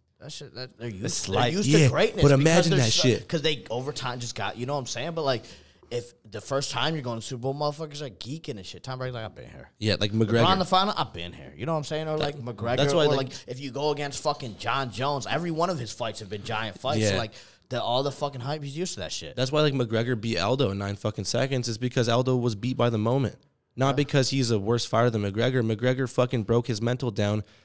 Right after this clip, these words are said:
Speaker 3: He got to that moment, and it was too big for him. He folded under pressure
Speaker 1: Yeah.
Speaker 3: because it was way too big
Speaker 1: Pressure.
Speaker 3: of a fucking moment.
Speaker 1: Pressure
Speaker 3: That's
Speaker 1: makes diamonds. Or
Speaker 3: fucking
Speaker 1: coal.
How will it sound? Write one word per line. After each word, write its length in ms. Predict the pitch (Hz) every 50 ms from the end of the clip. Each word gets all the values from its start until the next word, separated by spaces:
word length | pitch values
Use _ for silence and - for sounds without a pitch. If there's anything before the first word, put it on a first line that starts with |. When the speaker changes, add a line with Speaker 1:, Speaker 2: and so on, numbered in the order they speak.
| _ _
Speaker 3:
He 140 | - 113 104
got 180 | 101 127 120 120
to 60 | 127
that 160 | 123 123 107
moment, 360 | 95 101 110 120 123 123 110
and 80 | 82 104
it 20 |
was 100 | 101 98 -
too 200 | - - 120 98
big 240 | 95 104 113 113 -
for 120 | - 104
him. 140 | 98 92 90 -
He 100 | - 107
folded 540 | 101 - - - 104 117 120 110 101 90 - -
under 160 | - 104 104 98
pressure 460 | - - 107 113 110 - 101 95 92 - _ -
Speaker 1:
Yeah. 200 | 85 92 113 143
Speaker 3:
because 260 | - - 117 101 98
it 60 | 101
was 160 | 95 92 92
way 320 | 104 - 113 120 123 120 113
too 160 | - - 110
big 160 | 98 107 104
Speaker 1:
Pressure. 140 | - 104 113
Speaker 3:
of 80 | 98 -
a 40 | -
fucking 220 | 104 98 - 98
moment. 340 | 98 98 98 98 95 95 - _ _ _ _ _ _ _ _
Speaker 1:
Pressure 200 | - 87 104 104
Speaker 3:
That's 100 | 98 101
Speaker 1:
makes 160 | 104 104 -
diamonds. 460 | - 101 101 113 113 107 90 - 104 -
Or 100 | 127 127
Speaker 3:
fucking 120 | 123 - -
Speaker 1:
coal. 320 | 151 156 160 143 - -